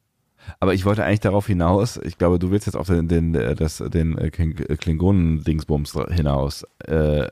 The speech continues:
ich wollte darauf hinaus, dass die Discovery, finde ich, in einigen Einstellungen größer wirkt als die Enterprise.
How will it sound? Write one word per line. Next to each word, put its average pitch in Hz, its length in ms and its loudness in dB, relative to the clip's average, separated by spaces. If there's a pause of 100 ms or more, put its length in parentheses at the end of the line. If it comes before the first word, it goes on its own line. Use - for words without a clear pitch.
(100)
ich 85 280 -6
wollte 90 400 2
darauf 85 260 0
hinaus, 82 300 0
dass 80 220 -4 (360)
die 80 60 -6
Discovery, 107 1040 2
finde 101 220 2
ich, 95 80 -2
in 80 100 -2
einigen 95 320 2
Einstellungen 95 640 0
größer 87 420 2
wirkt 85 640 -2
als - 180 -2
die - 80 -2
Enterprise. 73 680 0